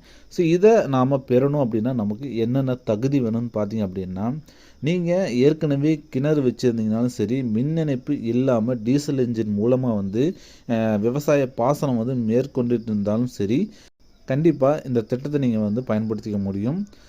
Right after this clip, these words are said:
So, புதிதா கிணறு நீங்க வந்து, அஹ், வெட்ட போறீங்க, அதாவது புதிதா கிணறு வந்து நீங்க வந்து, அஹ், அமைக்க போறீங்க அப்படின்னா, அரசு வரையறுத்திருக்கிற நிலத்தடி நீர் பாதுகாப்பு சட்டத்தின் கீழே ப-, நீங்க வந்து இதை கண்டிப்பா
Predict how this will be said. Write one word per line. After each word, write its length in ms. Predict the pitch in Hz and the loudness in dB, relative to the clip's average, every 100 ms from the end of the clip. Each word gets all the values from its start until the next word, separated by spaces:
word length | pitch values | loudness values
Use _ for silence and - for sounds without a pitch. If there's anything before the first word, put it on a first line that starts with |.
| - | -20
So, 200 | - 147 143 | -4 -4 -2
புதிதா 480 | 156 180 190 175 180 175 | -2 0 2 2 0 -2
கிணறு 320 | 135 139 156 | -2 0 2
நீங்க 220 | 147 127 | 0 0
வந்து, 220 | 117 117 131 | 0 0 0
அஹ், 520 | 120 113 104 101 92 - - - | 2 2 0 -2 -4 -8 -14 -8
வெட்ட 220 | 139 - | -4 -2
போறீங்க, 340 | 135 120 110 110 | 0 0 0 0
அதாவது 360 | 110 110 117 - | 0 0 0 0
புதிதா 220 | 123 127 | 0 0
கிணறு 340 | 131 117 123 123 | 0 -2 0 0
வந்து 180 | 110 | 0
நீங்க 200 | 123 107 | -2 -2
வந்து, 320 | 101 101 131 175 - - - | -2 0 0 -2 -8 -20 -10
அஹ், 120 | 113 | -4
அமைக்க 320 | 110 120 135 | -2 -2 -2
போறீங்க 300 | 127 113 110 | -2 -2 -2
அப்படின்னா, 540 | 110 92 95 92 107 165 - - | -4 -4 -6 -6 -6 -6 -10 -12
அரசு 520 | - 123 190 - 180 | -2 2 2 4 4
வரையறுத்திருக்கிற 880 | 185 123 139 151 143 143 120 117 139 | 4 4 4 2 0 -2 -4 -2 -2
நிலத்தடி 680 | 131 113 135 160 160 156 156 | 0 0 2 2 2 2 2
நீர் 360 | 131 117 143 143 | 0 0 -2 0
பாதுகாப்பு 680 | 117 120 131 127 110 131 | 0 2 2 0 0 -4
சட்டத்தின் 680 | 139 - 101 127 123 110 98 - | -6 -6 -2 -2 -2 -2 -4 -6
கீழே 320 | 127 147 139 | 0 2 2
ப-, 160 | 110 | 0
நீங்க 300 | 104 104 104 | -2 -2 -2
வந்து 260 | 101 101 120 | -2 -2 -2
இதை 140 | 123 | -2
கண்டிப்பா 540 | 104 101 107 104 120 | -2 -2 -4 -2 -2